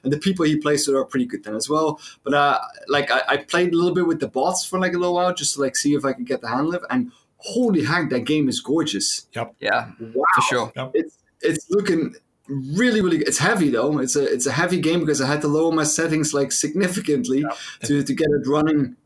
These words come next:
Speaker 1: up to a standard that I liked it. But, uh, wow, that game is beautiful. And, uh, it kinda, like, comes back at, like, the thing that we said before, like, the immersion that you're getting. I really had that feeling in that game as well. Also because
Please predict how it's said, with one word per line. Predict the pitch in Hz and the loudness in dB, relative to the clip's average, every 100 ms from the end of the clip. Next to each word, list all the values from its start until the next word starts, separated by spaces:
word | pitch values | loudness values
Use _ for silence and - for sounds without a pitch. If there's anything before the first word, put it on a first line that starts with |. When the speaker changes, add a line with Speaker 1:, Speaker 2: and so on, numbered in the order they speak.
| _ - | _ -8
Speaker 1:
up | 127 | -6
to | 139 160 | -2 0
a | |
standard | 151 156 151 147 | 2 2 2 2
that | 139 | 2
I | 135 | 2
liked | 139 180 185 | 2 0 0
it. | 196 196 | -2 -2
But, | 147 147 143 | 0 0 2
uh, | 143 139 - - _ _ | 2 0 -4 -20 _ _
wow, | 110 156 175 151 | -2 2 2 2
that | 127 127 | 0 0
game | 127 120 | 0 0
is | - | -2
beautiful. | 120 120 107 104 - | -2 -2 -2 -4 -2
And, | 151 156 | -2 -2
uh, | - - - - | -4 -10 -10 -6
it | 151 151 | -6 -4
kinda, | - 240 247 | 0 2 2
like, | 220 - | 0 0
comes | 180 170 | -2 0
back | - 156 160 | 0 0 0
at, | 156 | 0
like, | 151 151 | -2 -2
the | |
thing | 151 156 151 | -2 0 2
that | |
we | 143 | 0
said | 135 143 127 | 0 0 -2
before, | - 143 160 | -2 0 2
like, | 165 - | 0 0
the | 143 | 2
immersion | 135 131 147 170 | 4 4 2 2
that | 160 151 | 0 0
you're | 135 | 0
getting. | 135 139 180 196 - - - | 0 2 0 -2 -6 -18 -4
I | 151 | 0
really | 226 262 | 2 2
had | 185 175 | 2 2
that | 151 | -2
feeling | - 175 165 | -2 0 2
in | |
that | 143 135 | 0 0
game | 147 139 | 0 0
as | 127 | 2
well. | 165 | 0
Also | 147 196 220 185 | 2 2 2 0
because | 151 160 151 | 0 0 0